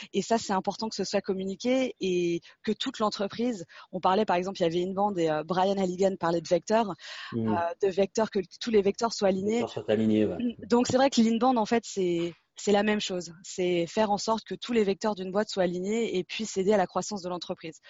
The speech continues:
Speaker 1: Mais que ce soit l'en-, l'inbound ou autre. Je pense que l'inbound,
Speaker 2: Ouais.
Speaker 1: parfois, euh, est un, un bon outil pour, euh,
Speaker 2: Pour structurer d'autres choses, quoi.
Speaker 1: pour structurer d'autres choses,
Speaker 2: <laughs> Ouais.
Speaker 1: exactement.
Speaker 2: C'est clair.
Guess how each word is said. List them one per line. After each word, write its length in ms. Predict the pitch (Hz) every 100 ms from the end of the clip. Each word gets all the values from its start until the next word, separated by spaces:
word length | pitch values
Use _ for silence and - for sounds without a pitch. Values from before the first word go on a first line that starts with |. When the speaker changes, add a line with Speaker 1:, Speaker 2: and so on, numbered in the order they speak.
| - -
Speaker 1:
Mais 100 | 196
que 60 |
ce 100 | 220
soit 160 | - 226
l'en-, 240 | 214 196 170 - -
l'inbound 460 | 202 226 233 240
ou 60 | 226
autre. 200 | 233 -
Je 60 |
pense 180 | - 240
que 80 | 233
l'inbound, 300 | 208 214 233
Speaker 2:
Ouais. 40 | 233
Speaker 1:
parfois, 480 | 202 202 233 214
euh, 40 | 175 - - - - - -
est 140 | 208 202
un, 360 | 196 190 185 -
un 100 | 196
bon 280 | 196 262 262
outil 320 | 247 - 269
pour, 260 | - 226
euh, 400 | 196 185 180 170 170 - _ - - _ _ _
Speaker 2:
Pour 100 | 110
structurer 440 | - 120 - 120
d'autres 200 | 127 135
choses, 240 | - 120 -
quoi. 100 | 117
Speaker 1:
pour 120 | -
structurer 460 | - 285 - 269 247
d'autres 180 | 233 -
choses, 220 | 226 208
Speaker 2:
<laughs> 20 |
Ouais. 60 | 214
Speaker 1:
exactement. 600 | 220 233 277 233 214 247 254 - - _
Speaker 2:
C'est 80 | 120
clair. 180 | 123